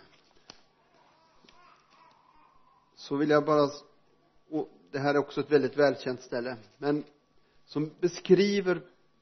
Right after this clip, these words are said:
Guds syn på de unga,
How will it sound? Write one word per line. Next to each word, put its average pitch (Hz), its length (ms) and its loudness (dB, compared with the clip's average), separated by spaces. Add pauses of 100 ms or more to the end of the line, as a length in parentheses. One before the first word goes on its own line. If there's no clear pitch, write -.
(300)
Guds - 460 0 (1000)
syn 190 640 -6
på 143 220 -4
de 139 220 -4
unga, 143 440 -2